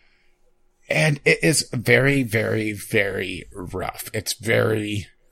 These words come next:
uh, confusing on what it does, because it says to go do things, but it doesn't tell you where or how to do them. It doesn't have a map, uh, for the farm. It doesn't, uh, gi-, give you any, uh,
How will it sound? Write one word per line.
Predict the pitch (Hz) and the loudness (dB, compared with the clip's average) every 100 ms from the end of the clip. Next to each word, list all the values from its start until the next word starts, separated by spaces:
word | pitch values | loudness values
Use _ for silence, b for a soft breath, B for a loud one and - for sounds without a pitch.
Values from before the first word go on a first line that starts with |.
| _ b b b b b b b _ _ _ - - - _ - | _ b b b b b b b _ _ _ -20 -20 -20 _ -4
uh, | - 135 117 | 2 2 2
confusing | - 113 - - 127 131 123 107 98 | -4 -4 -4 -4 4 6 6 4 0
on | 90 104 | -2 -2
what | 98 | -4
it | 92 | -2
does, | 104 80 58 | -2 -2 -2
because | - 110 117 101 101 - | -4 0 2 2 0 2
it | 131 - | 2 4
says | - 147 147 | 6 8 6
to | - | 4
go | 127 135 | 6 6
do | 120 - 113 | 6 2 0
things, | 113 131 131 135 | 2 0 2 2
but | 113 107 | 4 4
it | |
doesn't | 110 113 107 | 4 0 2
tell | - 110 | 4 4
you | 110 101 | 4 -2
where | 95 95 92 107 123 - | -4 -2 0 2 2 2
or | 98 | -2
how | 92 - 92 98 | -2 0 4 6
to | 120 123 | 4 4
do | 117 123 | 4 2
them. | 123 156 165 B B B | 4 2 -2 B B B
It | 107 | 6
doesn't | 120 127 113 | 6 4 4
have | 123 - | 2 2
a | 117 | -2
map, | 110 104 113 127 - - | -2 -2 -2 -2 -4 -8
uh, | 117 - | -6 -6
for | - 110 | 0 2
the | 101 | 2
farm. | - 104 104 127 | 2 2 4 2
It | 120 | 0
doesn't, | 107 104 113 - | -2 -2 -4 0
uh, | 117 76 - - | 0 0 -6 -4
gi-, | 117 - - | -2 -2 0
give | 123 113 | 0 0
you | 110 110 | -2 0
any, | 120 113 107 - | 0 0 -4 -6
uh, | - | -4